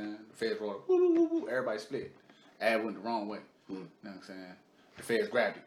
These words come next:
Speaker 1: Uh, dumped him on his face. Boom! I hear him go, "Oh, shit!" And I look back, and my nigga had braces at the time and shit.
Speaker 2: Mm,
Speaker 1: So any,
Speaker 2: braces make it
Speaker 1: any
Speaker 2: worse.
Speaker 1: one of these,
Speaker 2: Yeah, do all
Speaker 1: and she
Speaker 2: that.
Speaker 1: was bleeding. You know what I'm saying? So I look back, and he's like, "Oh, shit!"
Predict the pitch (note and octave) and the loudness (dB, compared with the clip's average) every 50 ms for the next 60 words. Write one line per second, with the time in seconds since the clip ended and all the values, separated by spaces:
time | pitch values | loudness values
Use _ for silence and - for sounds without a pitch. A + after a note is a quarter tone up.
0 | _ - - D#3 D3 - - - _ _ _ _ - - _ _ C3+ A2+ G2 F#2+ | _ -2 0 0 0 0 -6 -14 _ _ _ _ -20 -20 _ _ 0 0 0 -2
1 | - - - - - - - - - - - G#2 G#2 G#2 G2+ - - E2 - - | -8 -12 -18 -20 -20 -20 -20 -20 -20 -10 -4 -2 -2 -2 -2 -4 -4 -6 -6 -10
2 | - - - - - - - - - - - - _ - - - - - - - | -16 -20 -16 0 2 4 4 4 0 -4 -10 -16 _ -20 -20 -20 -20 -18 -16 -16
3 | - - - - - - B2+ C3 C#3 C#3 C3+ C3+ D3 - - D#4 F#4+ F#4 F4+ F4 | -16 -16 -20 -10 -2 0 4 4 6 4 4 4 6 8 8 10 10 8 8 6
4 | E4+ E4 D#4+ D4+ C#4 A#3 G3+ - - - - - G4+ G4 F4+ D4 - - - - | 6 8 8 8 6 4 2 -2 -4 -6 0 4 6 6 8 6 4 0 -4 -10
5 | - _ _ - B2 A#2 B2 D3+ F3+ E3+ C#3 C#3+ D#3 D#3+ D#3 D#3+ - - - - | -16 _ _ -8 -4 0 2 2 2 2 2 4 4 4 4 4 -2 -14 -14 -6
6 | - D3 E3+ G3 - A3 G#3+ G3+ - - - E3 E3 D#3+ D#3 D#3 D#3 D#3+ D3+ C#3+ | 0 2 4 4 4 6 6 8 6 6 6 4 2 2 0 -2 -2 0 0 0
7 | C#3 - E3+ E3 D#3+ D#3 D3+ D3+ C#3+ - - A#2 A2+ A2 A2 G#2+ G2+ F#2+ - - | -2 -4 -4 -4 -2 -4 -4 -6 -8 -8 -8 -6 -6 -6 -6 -8 -10 -10 -10 -6
8 | - D#3 D#3+ F#3 G3+ - A3+ - A#2 A2 - G2 F#3+ G3 F#3+ - - G#3 G3 E3+ | -4 -2 -2 -2 -2 -2 -4 -4 -6 -6 -8 -6 -2 0 2 2 4 4 2 2
9 | D#3 E3+ F#3+ F#3 D#3+ C3 A2+ - - _ G2+ G#2 G2+ G2 F#2 F#2 G2 F#2+ F#2+ G2 | 2 0 -2 -2 -4 -6 -8 -10 -14 _ -14 -10 -10 -10 -10 -10 -12 -10 -8 -6
10 | G2+ A#2+ D3+ - F#3 D#3 C3+ C3 C#3+ - D#3+ C3 G#2+ - - _ - - - _ | -4 -4 -4 -4 -4 -4 -4 -2 0 0 0 0 -2 -8 -18 _ -20 -20 -18 _
11 | C#3 C#3 C#3 C#3 C3 D3 D3+ D3+ D3+ D3+ D3+ - - _ - - - - D#3+ D3+ | -6 -6 -4 -4 -4 -4 -2 -2 -2 -4 -6 -10 -18 _ -20 -20 -6 0 2 2
12 | D3+ F#3+ F#3+ - E3 G3 F#3 F#3 - G3 A#3 C4 C4 B3+ B3 - C#4+ E4 F4 E4 | 4 2 0 2 4 4 4 4 2 -2 -4 -2 -2 -2 0 4 6 8 8 10
13 | E4 E4+ E4+ E4 D#4 C#4 A#3 - - - - - F#4 F4 D4 | 8 8 6 4 2 0 -4 -6 -8 -10 -4 -2 -2 -2 -2